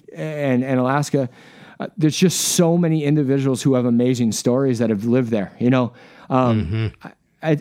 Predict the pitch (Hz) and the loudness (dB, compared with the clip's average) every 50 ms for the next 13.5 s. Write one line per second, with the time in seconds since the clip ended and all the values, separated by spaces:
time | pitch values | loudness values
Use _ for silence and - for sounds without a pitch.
0 | - 185 160 - - 190 202 202 160 - 196 190 180 165 160 147 147 147 135 - | 0 0 0 2 4 2 2 2 2 2 2 2 2 2 2 2 2 0 0 2
1 | 139 143 143 131 120 131 117 113 - _ _ - 143 143 135 143 147 151 143 139 | 2 2 2 2 0 -2 -4 -6 -10 _ _ -6 -2 0 2 2 2 2 0 -2
2 | 143 160 165 147 135 147 170 185 190 180 180 180 - 156 - - 147 147 160 185 | -2 -2 -2 0 0 2 2 2 2 0 0 -2 -2 -4 -4 -4 -2 -2 0 0
3 | 202 202 170 147 143 147 151 147 151 156 151 151 - 151 143 139 147 151 147 135 | -2 -2 -2 0 0 2 2 0 0 0 -2 -2 -2 -4 -2 -2 0 -2 0 0
4 | 143 143 135 131 127 135 147 160 156 135 135 120 - - 147 139 147 143 151 143 | 0 0 0 0 0 0 0 -2 -2 -2 -4 -2 0 0 0 0 0 0 -2 0
5 | - 170 180 180 185 170 139 135 135 127 - - - - - - - - - - | 0 -2 0 -2 -2 0 0 -2 -2 -4 -10 -18 -20 -20 -20 -20 -20 -20 -20 -20
6 | - - - - - - - 139 135 131 123 120 120 - - _ _ _ _ 147 | -20 -20 -20 -20 -14 -10 -10 -8 -8 -8 -8 -10 -12 -14 -18 _ _ _ _ -4
7 | 139 - 180 175 165 160 143 160 151 131 135 143 147 151 147 139 - - 139 - | 0 2 4 4 4 4 2 2 2 2 0 0 0 -2 -2 -4 -6 -8 -10 -10
8 | - _ - 127 117 117 120 127 127 131 - 165 156 151 151 139 - - 156 147 | -12 _ -6 -4 -2 -2 -2 -2 -4 0 2 2 4 4 2 0 0 0 -2 0
9 | 135 - 147 139 139 135 131 135 135 135 131 123 120 - _ _ _ - _ - | 0 0 0 0 0 2 2 0 0 0 -2 -4 -6 -10 _ _ _ -20 _ -20
10 | - - _ _ - 131 117 117 113 110 113 131 135 123 - - 139 143 147 147 | -20 -20 _ _ -6 -4 -2 0 0 0 2 2 0 0 -2 -2 0 0 0 0
11 | 135 127 143 135 139 139 135 135 127 127 127 120 - _ - - - - _ _ | 0 -2 0 0 0 0 0 0 -2 -4 -6 -8 -14 _ -20 -20 -20 -20 _ _
12 | _ - - 57 57 55 55 55 55 55 55 - - - _ - 180 135 147 127 | _ -14 -12 -10 -8 -8 -8 -10 -10 -12 -12 -16 -18 -20 _ -20 -14 -6 -2 0
13 | 135 143 143 147 147 143 139 135 143 | 0 2 0 0 -2 -2 -4 -4 -6